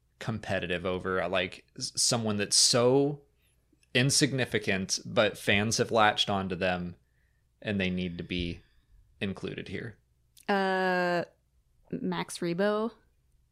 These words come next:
Speaker 1: Sure.
Speaker 2: Maybe?
Speaker 1: I was gonna say Nick Sant. I think,
Speaker 2: Oh,
Speaker 1: I think
Speaker 2: of course.
Speaker 1: he's probably the closest
Speaker 2: 'Cause
Speaker 1: to a
Speaker 2: he's,
Speaker 1: Willrow Hood.
Speaker 2: he's supposed to be Rex?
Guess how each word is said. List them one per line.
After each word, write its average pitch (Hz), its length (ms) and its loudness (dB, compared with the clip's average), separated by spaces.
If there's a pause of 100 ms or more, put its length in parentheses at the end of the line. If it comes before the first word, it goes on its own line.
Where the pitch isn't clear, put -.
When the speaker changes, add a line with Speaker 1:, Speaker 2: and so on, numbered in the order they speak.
(400)
Speaker 1:
Sure. - 280 2
Speaker 2:
Maybe? 233 500 -2 (840)
Speaker 1:
I 131 120 10
was 151 160 8
gonna 110 200 2
say 92 540 2
Nick 101 240 0
Sant. - 460 -4 (180)
I 110 80 0
think, - 520 -4
Speaker 2:
Oh, 170 600 0
Speaker 1:
I 117 100 6
think - 380 0
Speaker 2:
of - 120 -10
course. 214 280 2
Speaker 1:
he's 117 240 4
probably 110 440 4
the 95 100 -2
closest - 760 0 (200)
Speaker 2:
'Cause 269 120 2
Speaker 1:
to - 60 6
a - 100 8
Speaker 2:
he's, 101 120 4
Speaker 1:
Willrow 98 360 4
Hood. 95 380 0 (140)
Speaker 2:
he's 285 220 2
supposed 247 420 0
to 240 60 0
be 208 640 -2 (1000)
Rex? 220 440 2